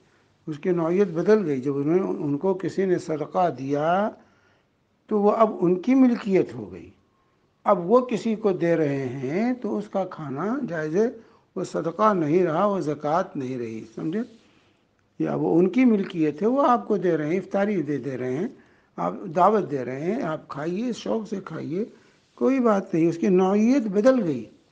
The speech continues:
اب وہ زکوٰۃ نہیں رہی اور صدقہ نہیں رہا،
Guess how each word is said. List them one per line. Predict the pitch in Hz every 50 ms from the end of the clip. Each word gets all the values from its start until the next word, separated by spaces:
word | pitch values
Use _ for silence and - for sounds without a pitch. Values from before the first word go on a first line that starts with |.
| _ _ _ _ _ _ _ -
اب | 175 170
وہ | 180 180
زکوٰۃ | 175 175 165 - 185 196 214 233 226 - 226
نہیں | 233 247 269 277
رہی | 247 202 175 165 156 139 135 135
اور | 139 139 139
صدقہ | - - 156 147 175 - 214 220 208
نہیں | 208 226 247 262 285
رہا، | 330 269 165 147 127 104